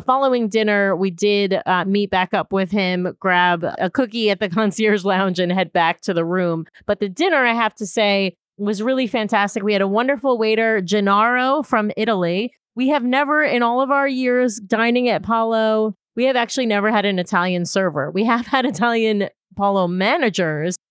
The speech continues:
but not Italian servers. He was wonderful. We had, I had the pr-, price fix meal as I usually do. Brian ordered a la carte. We had the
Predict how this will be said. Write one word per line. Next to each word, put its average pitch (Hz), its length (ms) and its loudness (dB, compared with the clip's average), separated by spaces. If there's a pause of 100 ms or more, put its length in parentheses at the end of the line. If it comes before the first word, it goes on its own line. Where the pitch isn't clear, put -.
but 185 180 -2
not 175 220 2
Italian 175 420 0
servers. 180 460 -2
He 262 140 -2
was 240 180 0
wonderful. 190 760 0 (200)
We 220 220 0
had, 247 320 0
I 233 140 2
had 269 140 0
the 240 100 0
pr-, - 180 -4 (200)
price 233 280 -2
fix - 340 -4
meal 214 360 2
as 196 200 0
I 202 60 2
usually 196 360 2
do. 202 200 0
Brian 190 360 0
ordered 185 300 0
a 180 160 0
la 175 120 0
carte. 220 440 0 (220)
We 208 180 0
had 196 180 2
the 190 140 -2